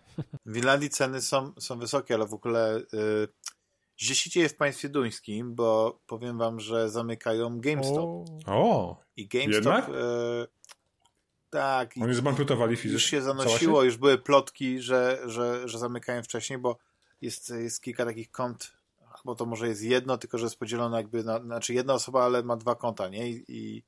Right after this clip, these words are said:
Speaker 2: przez, przez długi okres czasu, właściwie od premiery, e, konsol tej generacji, zawsze informowała o tym, że gdzieś tam, powiedzmy, jakieś są wrzut, tu gdzieś się pojawiły PlayStation pięć, tam gdzieś można kupić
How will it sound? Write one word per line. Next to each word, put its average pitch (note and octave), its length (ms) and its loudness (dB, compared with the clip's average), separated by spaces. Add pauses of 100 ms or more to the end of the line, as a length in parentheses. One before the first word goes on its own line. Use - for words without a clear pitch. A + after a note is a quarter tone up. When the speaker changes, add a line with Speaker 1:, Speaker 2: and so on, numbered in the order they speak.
(580)
Speaker 2:
przez, - 340 -4
przez - 260 -14
długi C3+ 240 -2
okres B2+ 260 -2
czasu, B2+ 520 -2
właściwie D3+ 280 -6
od C3+ 100 -8
premiery, C#3 520 2 (380)
e, A2 300 -8
konsol A2+ 540 -4
tej A2+ 180 -4
generacji, A#2 600 -2 (460)
zawsze C#3 360 2
informowała C#3 880 4
o C3+ 140 2
tym, C3 260 -6
że B2 160 -4
gdzieś A#2 260 -8
tam, B2 120 -4
powiedzmy, B2 280 -6
jakieś - 280 -4
są A#2+ 160 -4
wrzut, A2 400 -8
tu B2 120 -4
gdzieś A2+ 240 -8
się - 120 -6
pojawiły A#2 580 0 (140)
PlayStation A#2 600 -12
pięć, A2+ 420 -8
tam A2+ 160 -6
gdzieś A2+ 200 -12
można A#2+ 260 -10
kupić - 400 -16